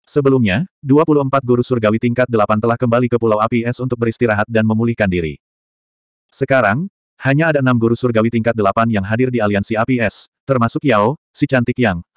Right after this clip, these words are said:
Hong Yi, dan Xiao Rou. Namun, total ada sepuluh lawan di langit.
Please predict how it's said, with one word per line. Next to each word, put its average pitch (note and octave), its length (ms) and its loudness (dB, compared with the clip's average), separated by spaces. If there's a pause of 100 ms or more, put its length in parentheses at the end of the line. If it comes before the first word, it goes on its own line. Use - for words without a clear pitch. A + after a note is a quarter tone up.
Hong C#3+ 160 2
Yi, G#2 400 -2
dan C3 240 0
Xiao A#2 320 0
Rou. D#2 320 -2 (560)
Namun, C3 560 0 (160)
total D#3 320 2
ada C3+ 80 2
sepuluh B2 320 0
lawan A#2+ 320 2
di G#2+ 80 0
langit. F2+ 320 -2